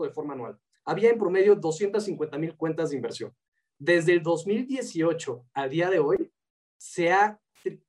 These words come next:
cuadruplicado ya cuatro veces. Estamos a punto de llegar, es más, no, te miento, ya pasamos el millón de cuentas. Te iba a dar el dato de cierre del año pasado, pero contando estos meses, del primer trimestre del veinte veintiuno, ya tenemos más de un millón de cuentas de inversión, más de un millón de inversionistas.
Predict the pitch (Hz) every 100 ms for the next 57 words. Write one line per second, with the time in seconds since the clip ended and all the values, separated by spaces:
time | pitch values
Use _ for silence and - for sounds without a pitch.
0 | - 165 160 156 151 147 180 214 180 -
1 | _ 131 175 - 190 226 214 196 226 160
2 | 123 - _ - 147 - 220 247 214 -
3 | 233 233 233 214 170 156 147 202 - -
4 | 208 208 214 - _ - 156 202 214 -
5 | 156 226 285 247 - 254 208 156 151 180
6 | 160 165 156 139 - _ _ - _ -
7 | 180 208 208 202 185 185 196 165 156 165
8 | 160 139 147 151 127 127 147 180 160 151
9 | 156 156 190 220 214 208 185 165 156 196
10 | 208 143 131 127 143 165 175 160 156 156
11 | 131 139 143 147 123 196 - - _ _
12 | _ 170 190 214 214 208 208 214 214 170
13 | 190 202 - 185 202 170 147 123 - 208
14 | 214 220 214 175 202 208 156 - 180 214
15 | 175 -